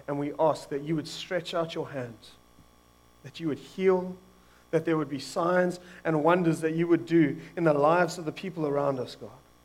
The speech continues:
that you would touch them in miraculous ways, in ways that, that are beyond what we could normally do, but God, you would speak life, and you would bring life into those spaces.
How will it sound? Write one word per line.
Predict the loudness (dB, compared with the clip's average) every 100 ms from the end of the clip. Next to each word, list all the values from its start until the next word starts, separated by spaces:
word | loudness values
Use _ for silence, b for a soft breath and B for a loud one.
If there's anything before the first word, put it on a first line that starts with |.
| _ _ -10
that | -4
you | 0
would | 0 0
touch | -2 -4 -4 -8
them | -8 -8 -14 b -4
in | -4 -2
miraculous | -2 0 0 -2 -6 -4 -4 -2
ways, | -2 -2 -8 -20 -20 -20 _ _ _ _ _ _ _ _ _ _ _ _ -2
in | 2
ways | 4 4 4
that, | 0 -2 -8 0
that | 4
are | 4
beyond | 2 4 8 6 8
what | 4 4
we | 0
could | -2 0
normally | 2 4 4
do, | 2
but | 0 -2
God, | -2 -2
you | 0
would | 0
speak | -2 -10 -10 -6
life, | -4 -4 -6 -20 -20 _ _ _ _
and | -8 -2
you | 2
would | 2
bring | 2 0
life | 2 0 0
into | -6 -12
those | -10 -10 -10
spaces. | -12 -12 -14 -20 -20 -20